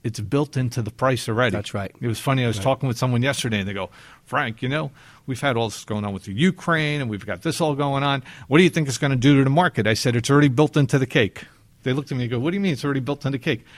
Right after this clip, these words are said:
Speaker 1: I said, "The market already f-, reflects the price of what, what that's doing right
Speaker 2: Doing
Speaker 1: now."
Speaker 2: right, yep.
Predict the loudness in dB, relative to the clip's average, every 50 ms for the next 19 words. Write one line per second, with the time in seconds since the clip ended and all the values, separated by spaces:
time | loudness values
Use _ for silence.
0 | -12 -6 -4 -2 0 0 0 0 0 0 0 -2 -2 -2 -2 0 2 2 2 2
1 | 0 -2 -2 -2 0 0 0 0 -2 -4 -2 -4 -6 -8 -6 -4 -2 -2 -2 -2
2 | -4 -6 -6 -6 -6 -6 -6 -10 -14 -12 -8 -6 -4 -2 0 0 -2 0 -2 -2
3 | 0 0 2 2 2 2 2 2 2 2 0 0 -2 -4 -8 -6 -4 -4 -4 -6